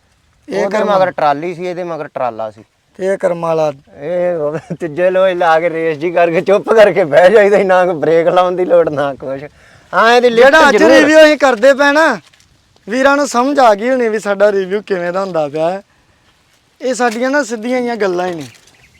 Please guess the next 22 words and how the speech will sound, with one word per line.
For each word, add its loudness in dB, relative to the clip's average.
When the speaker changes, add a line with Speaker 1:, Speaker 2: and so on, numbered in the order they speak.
Speaker 1:
ਸਿੱਧੀਆਂ -2
ਤੇ -8
ਸਾਫ਼ 0
ਜਿਹੀਆਂ। -6
ਇਹ 0
ਕੋਈ -6
ਉਹ 0
ਨਹੀਂ -4
ਹੈਗਾ 0
ਅਸੀਂ -8
ਵੀ -6
Speaker 2:
ਉਹਲਾ 0
ਨਹੀਂ -4
Speaker 1:
ਸਿਆਣੇ 2
Speaker 2:
ਕਰਦਾ। 0
Speaker 1:
ਜੇ 6
ਬੰਦੇ 2
ਮੈਂ 0
Speaker 2:
ਨਾ, 2
Speaker 1:
ਨਾ 0
Speaker 2:
ਨਾ, -6
ਨਾ। -10